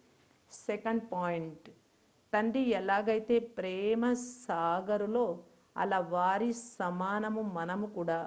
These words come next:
ప్రేమ సాగరులుగా, అంటే ఆత్మల పైన అంత ప్రేమ చూపించాలి. అందరికీ ఉపకారం చేయాలి. తండ్రి స్మృతిలో ఉండాలి. అందరికీ తండ్రి స్మృతిని ఇప్పించాలి. వరదానము, శాంతి శక్తి యొక్క సాధనాల ద్వారా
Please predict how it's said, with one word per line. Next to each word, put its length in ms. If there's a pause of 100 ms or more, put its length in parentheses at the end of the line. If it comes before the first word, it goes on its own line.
(140)
ప్రేమ 380
సాగరులుగా, 920
అంటే 220
ఆత్మల 480
పైన 300
అంత 360
ప్రేమ 440
చూపించాలి. 920 (480)
అందరికీ 580
ఉపకారం 800 (120)
చేయాలి. 440 (140)
తండ్రి 300
స్మృతిలో 580
ఉండాలి. 720
అందరికీ 600
తండ్రి 440
స్మృతిని 540
ఇప్పించాలి. 960 (960)
వరదానము, 800
శాంతి 680
శక్తి 500
యొక్క 380
సాధనాల 1080
ద్వారా 560